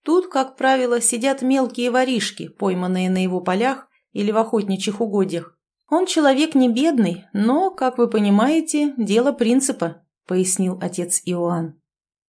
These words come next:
«Они все умрут?» спросил ошеломленный Франциск. «И ему ничего не будет за это?» «Ну, почему все?» ответил Иоанн. «Многих он отпускает, правда, не целиком, чтобы они служили живой демонстрацией последствий прогулок по графским землям.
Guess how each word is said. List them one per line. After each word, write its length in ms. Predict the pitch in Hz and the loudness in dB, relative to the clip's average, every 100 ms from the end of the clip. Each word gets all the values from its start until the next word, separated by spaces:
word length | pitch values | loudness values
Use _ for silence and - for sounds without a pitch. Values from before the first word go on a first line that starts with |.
| _ | _
«Они 240 | - 196 202 | -2 2 4
все 260 | 202 226 | 2 4
умрут?» 540 | 220 214 208 262 - _ _ _ - | 4 4 4 0 -2 _ _ _ -14
спросил 480 | - 196 190 - 185 | -8 -2 0 0 0
ошеломленный 640 | 185 190 185 190 180 180 | 0 0 0 0 -2 -4
Франциск. 680 | 190 185 185 190 180 - _ _ _ _ _ | -2 -2 0 -2 -4 -8 _ _ _ _ _
«И 100 | - | -2
ему 300 | 196 220 226 | 2 6 6
ничего 420 | 247 233 226 202 233 | 6 4 2 2 4
не 120 | 214 | 4
будет 340 | 202 254 269 | 2 0 2
за 100 | 262 | 4
это?» 380 | 262 202 190 - _ _ _ _ _ _ | 4 4 -4 -10 _ _ _ _ _ _
«Ну, 340 | - 339 427 440 | -6 0 2 2
почему 400 | 403 - 403 233 | 2 2 4 4
все?» 500 | 202 - 160 151 _ _ | 2 0 0 -2 _ _
ответил 540 | 175 180 185 185 170 | -8 -2 -2 -2 -4
Иоанн. 520 | 185 185 175 170 160 151 _ _ _ | -2 0 0 -2 -6 -10 _ _ _
«Многих 560 | 196 202 247 370 359 240 | 0 4 4 2 2 4
он 160 | 247 | 4
отпускает, 840 | 339 - 214 - 170 190 247 - _ _ | 4 0 -4 -2 0 2 0 -4 _ _
правда, 380 | 202 220 202 214 | 2 2 2 0
не 160 | 226 | 0
целиком, 720 | 233 285 285 320 254 170 165 - _ _ | 0 0 -2 0 2 2 -2 -14 _ _
чтобы 380 | - 285 269 | -6 -2 4
они 260 | 285 294 285 | 6 6 4
служили 520 | 277 285 262 285 254 | 2 -2 0 0 0
живой 340 | 247 285 269 233 | 0 0 2 0
демонстрацией 920 | 247 269 269 - 233 180 - 180 170 | 2 2 2 2 2 2 0 -4 -8
последствий 720 | - 220 - 220 202 - 175 | -4 -4 -2 -2 -2 -4 -8
прогулок 580 | 180 208 208 190 170 170 | -4 -2 -2 -2 -2 -2
по 100 | 214 | -2
графским 520 | 202 185 165 - 202 | 0 0 0 -2 -2
землям. 520 | 202 196 160 156 - | 0 0 -2 -8 -12